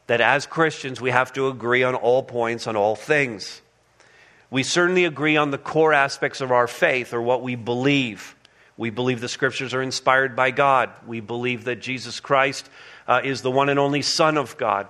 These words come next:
We believe in his redemptive plan, uh, the Father's love for us. We,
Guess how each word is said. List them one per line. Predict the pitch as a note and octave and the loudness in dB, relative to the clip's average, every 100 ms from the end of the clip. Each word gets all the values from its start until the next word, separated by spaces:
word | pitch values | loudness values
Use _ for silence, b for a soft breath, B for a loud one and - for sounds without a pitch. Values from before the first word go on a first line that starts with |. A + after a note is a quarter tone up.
| - | -12
We | - A2 | -12 -10
believe | A2 A#2+ B2+ A2+ | -6 -2 -2 -2
in | A#2+ | -4
his | A#2 B2 | -4 -4
redemptive | A#2+ A#2 C3+ C3 C3+ A#2+ | -4 -2 0 0 -4 -10
plan, | - C#3 C#3+ C3+ A2 - B B B - | -6 -2 0 0 -2 -12 B B B -6
uh, | G#2+ A2 | -2 0
the | A2 | -2
Father's | A2 - C3 C3+ A#2 | -2 2 2 2 -4
love | C3 C#3+ D3+ | 0 2 2
for | - C3+ A#2 | -2 -2 0
us. | G#2+ G#2 - | 0 -2 -12
We, | A2+ A2+ A2 | -10 -10 -10